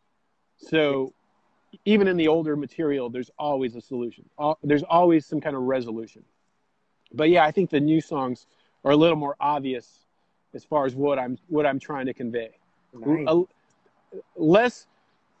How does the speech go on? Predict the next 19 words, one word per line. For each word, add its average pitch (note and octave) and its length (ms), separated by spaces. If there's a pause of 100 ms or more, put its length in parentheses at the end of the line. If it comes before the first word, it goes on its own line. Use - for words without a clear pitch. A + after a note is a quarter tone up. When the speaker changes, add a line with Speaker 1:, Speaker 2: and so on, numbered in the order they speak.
(140)
Speaker 1:
less G3 360
poetry F#3 920
in D#3 180
the C#3+ 100
turning F3+ 440
of C#3 180
phrases C3+ 720
and C3+ 100
more D3+ 220
poetry C#3+ 680
in A#2+ 160
saying C3+ 540 (120)
plainly, C3 720 (1400)
but C#3+ 220
musically, C3 560
what A#2+ 240
I A#2 60
wanna A2+ 220
say. A2 260